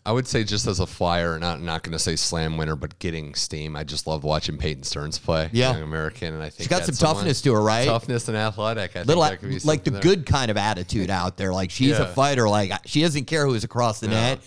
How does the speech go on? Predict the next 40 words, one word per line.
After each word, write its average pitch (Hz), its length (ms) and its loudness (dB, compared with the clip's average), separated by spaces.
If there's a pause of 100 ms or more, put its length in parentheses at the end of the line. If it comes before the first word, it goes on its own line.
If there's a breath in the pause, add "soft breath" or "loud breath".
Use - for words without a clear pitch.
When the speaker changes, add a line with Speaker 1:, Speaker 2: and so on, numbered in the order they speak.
(160 loud breath)
Speaker 2:
She's 127 260 0
gonna 110 180 0
bring 98 260 -4
it. 71 140 -16
Speaker 1:
Yeah, 82 260 -6
head 90 260 -4
down, 90 380 -2
ready 85 220 -2
to 76 100 -10
roll. 80 380 -8 (160)
Um, 82 540 -10
yeah, 143 220 0
and 123 100 -2
it's 139 160 -4
just - 300 -6
crazy 135 300 0
how 104 240 -4 (180)
fast 107 340 -4
this 98 160 -6
can 92 140 -8
change, 92 340 -8
right? 92 160 -4
It 90 60 -4
wasn't 98 240 -4
so 95 60 -6
long 95 280 -2
ago, 80 320 -4 (320 soft breath)
and 85 80 -4
we 87 60 2
hope 87 160 2
they 87 120 -4
get 78 140 -6
back 87 240 -4
there, 80 120 -4
but 73 120 -8
we 80 80 -4
were 76 100 -4
thinking 78 480 -6 (380 loud breath)
Osaka, 82 540 -2
Andreescu, 82 840 -2